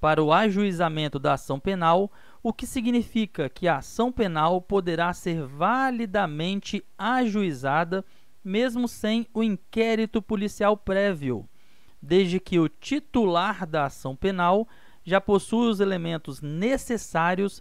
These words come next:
ao ajuizamento da ação penal,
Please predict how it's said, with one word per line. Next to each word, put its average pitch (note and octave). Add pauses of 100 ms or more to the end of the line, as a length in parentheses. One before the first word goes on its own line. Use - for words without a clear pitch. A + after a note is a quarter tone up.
(120)
ao C#3
ajuizamento G3
da F#3
ação F#3+
penal, F3+